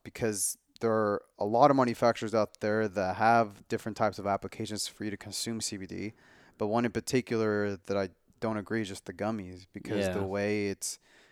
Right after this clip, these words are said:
Speaker 1: it's being used and marketed when, I mean, like I said, a lot of people are using this for inflammation purposes, but what they're doing is they're causing more inflammation than
Speaker 2: Right.
Speaker 1: than treating it.
Speaker 2: Yeah, man, it's, it's unfortunate. It's definitely not the delivery mechanism that you probably would like to see.
Speaker 1: Well,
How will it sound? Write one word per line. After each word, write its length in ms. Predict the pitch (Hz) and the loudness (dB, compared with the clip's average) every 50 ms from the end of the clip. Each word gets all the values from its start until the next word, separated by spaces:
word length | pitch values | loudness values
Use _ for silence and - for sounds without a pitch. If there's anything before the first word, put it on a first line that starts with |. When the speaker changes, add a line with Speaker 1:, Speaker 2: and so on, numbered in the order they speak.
| _ _ - | _ _ -12
Speaker 1:
it's 200 | - 98 - - | -10 -10 -10 -12
being 380 | - _ - 113 110 107 98 92 | -10 _ -4 -4 -4 -4 -6 -6
used 480 | 98 107 113 110 104 95 95 90 - | -4 -4 -2 -2 -4 -6 -8 -8 -8
and 100 | 101 92 | -8 -6
marketed 640 | 95 101 104 104 104 - - 107 98 101 95 90 87 95 104 - _ - | -2 0 0 0 0 -2 -4 -4 -4 -4 -4 -6 -10 -14 -18 -20 _ -10
when, 360 | - 98 104 98 101 98 87 - _ _ _ _ _ _ _ _ _ | -6 -4 -4 -4 -4 -6 -10 -14 _ _ _ _ _ _ _ _ _
I 60 | - 107 | -10 -8
mean, 300 | 104 104 101 92 90 90 | -8 -6 -8 -10 -12 -10
like 140 | 92 104 101 | -8 -6 -6
I 60 | 107 | -6
said, 260 | 98 - - 107 98 92 | -4 -2 0 0 0 0
a 60 | 90 | 0
lot 140 | 90 101 107 | 0 0 0
of 60 | - | 0
people 220 | - 110 - 113 | -2 -4 -2 0
are 160 | 113 110 107 | 0 2 0
using 320 | 104 98 107 107 104 107 107 | -2 -4 -6 -6 -6 -6 -6
this 120 | 110 104 | -6 -6
for 180 | - - 110 71 | -6 -6 -6 -6
inflammation 500 | 110 - 107 95 98 107 113 - - 101 | -6 -8 -8 -6 -4 -4 -4 -4 -6 -6
purposes, 640 | - 110 98 - 98 - - 95 90 92 95 - - _ _ _ _ _ _ _ _ | -6 -6 -6 -4 -6 -6 -6 -6 -8 -8 -8 -10 -12 _ _ _ _ _ _ _ _
but 340 | - 107 98 92 92 - - _ _ | -2 0 0 2 0 0 -4 _ _
what 220 | - 107 104 101 - | -10 -8 -6 -4 -4
they're 100 | 107 98 | -4 -4
doing 340 | 95 113 117 120 120 117 | -2 -2 0 0 0 -2
is 160 | 110 104 98 92 | -4 -6 -8 -6
they're 180 | - 104 101 | -6 -6 -6
causing 360 | - - - 117 110 101 104 | -2 2 4 4 4 4 2
more 220 | 101 104 113 120 117 | -4 -2 -2 0 0
inflammation 640 | 110 - - 95 101 110 117 - - 110 104 98 | -2 -4 -6 -6 -4 -4 -2 -4 -4 -6 -6 -8
than 340 | 92 95 92 90 90 92 92 - _ - _ | -8 -8 -8 -10 -12 -16 -18 -20 _ -20 _
Speaker 2:
Right. 360 | - 107 107 110 110 104 92 - _ _ - | -2 2 4 6 6 4 2 -2 _ _ -8
Speaker 1:
than 140 | - 113 107 | -6 -6 -4
treating 320 | - - 127 131 117 101 | -2 0 0 0 0 -2
it. 180 | 98 95 90 - - _ | -4 -8 -10 -12 -12 _
Speaker 2:
Yeah, 340 | - 151 170 175 180 180 175 | 2 6 8 8 10 10 8
man, 400 | 156 143 131 135 135 135 135 117 | 8 6 6 6 6 6 6 6
it's, 260 | 120 139 135 - - | 4 4 4 2 0
it's 200 | - - 143 - | 0 2 4 4
unfortunate. 440 | 147 135 - - 123 117 123 123 - | 4 4 4 4 2 2 2 0 -2
It's 100 | 120 - | 0 6
definitely 380 | - 131 135 - - 127 123 | 6 6 6 6 4 2 2
not 260 | 120 117 107 110 - - | 4 4 4 4 2 2
the 160 | 107 104 104 | 2 2 2
delivery 460 | 92 98 107 104 104 101 95 98 98 | 2 0 0 2 2 0 0 -2 -2
mechanism 640 | 95 92 92 - - 95 95 95 95 98 98 95 | -4 -4 -6 -6 -6 -6 -6 -6 -6 -6 -8 -6
that 180 | 95 92 87 65 | -6 -6 -6 -6
you 100 | 76 92 | -8 -10
probably 280 | - - 104 95 95 90 | -6 -2 0 0 0 0
would 100 | 90 90 | -2 -4
like 180 | 92 - - | -6 -6 -8
to 80 | - - | -10 -10
see. 240 | - - 104 101 92 | -6 -4 0 2 2
Speaker 1:
Well, 140 | 90 98 | 0 0